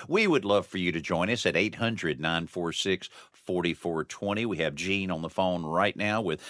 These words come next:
a little bit of a woodworking thing. Gene, welcome to the show, and, uh, let's see if we can help you out here. You're exper-, pretty experienced with woodworking, but every now and then you just run across something you ha-, that hasn't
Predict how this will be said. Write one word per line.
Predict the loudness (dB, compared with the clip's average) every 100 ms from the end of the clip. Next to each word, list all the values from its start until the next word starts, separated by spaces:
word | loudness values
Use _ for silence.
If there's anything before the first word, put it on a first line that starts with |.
| -14 -4
a |
little | -4
bit | 2 2
of | 2
a | 0
woodworking | 2 0 4 2 2 -6
thing. | 0 0 0
Gene, | 0 0 4
welcome | 2 2 0
to | 0
the | 0
show, | 2 4 4 2
and, | 2
uh, | 2 0 -4 -6
let's | -2 4
see | 2
if | 2
we | -6
can | 0
help | 2 4
you | 4 4
out | 4
here. | 2
You're | 2 4 4
exper-, | 2 -2 -2 2 2 2
pretty | 0 2
experienced | 0 0 0 2 0 -2 -2
with | -2 -4 -18 -2
woodworking, | 2 4 4 2 2 2
but | 4
every | 4
now | 2 2
and | 2
then | 2 0
you | -2
just | -4 -8 -6
run | -6
across | -2 0 2 2
something | -2 -2 -4
you | -2
ha-, | -2 -2
that | -4
hasn't | 0 -2 -2 -10